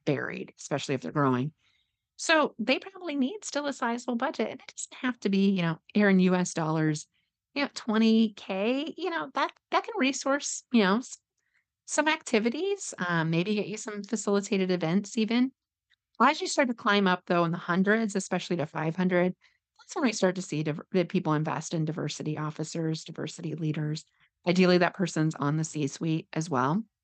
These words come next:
so that they have power and authority in budget and resources. That budget can wa-, vary wildly based on what an organization's already done and where they're going. But global organizations, you know, once you get up to, like, the hundred K mark, they're,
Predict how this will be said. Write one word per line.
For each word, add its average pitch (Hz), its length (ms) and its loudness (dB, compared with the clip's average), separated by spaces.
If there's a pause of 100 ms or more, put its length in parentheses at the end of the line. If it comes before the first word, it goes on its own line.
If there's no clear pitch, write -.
(480)
so 165 160 0
that - 120 -10
they 170 80 -2
have 160 180 -14 (240)
power 180 180 -4
and 170 100 0
authority 165 560 -2 (300)
in 220 120 0
budget 156 360 0
and 160 120 -2
resources. 220 840 -4 (480)
That 269 140 4
budget 196 280 4
can 156 160 0
wa-, 151 240 2
vary 160 460 4
wildly 143 760 -6
based 165 320 -6
on 139 300 -2
what 160 280 0
an 156 100 -2
organization's 139 600 -4
already 131 220 0
done 135 360 -2
and 131 140 -4
where 127 160 -14
they're - 120 -16
going. 143 460 -2 (640)
But 208 180 2
global 247 480 2
organizations, 226 920 0
you 180 120 0
know, 175 100 -2
once 185 300 0
you 208 60 0
get 185 180 2
up 190 160 0
to, - 120 -8
like, 185 120 -4
the 175 60 -8
hundred 170 360 -2
K 214 300 -2
mark, 170 420 0 (760)
they're, 175 340 4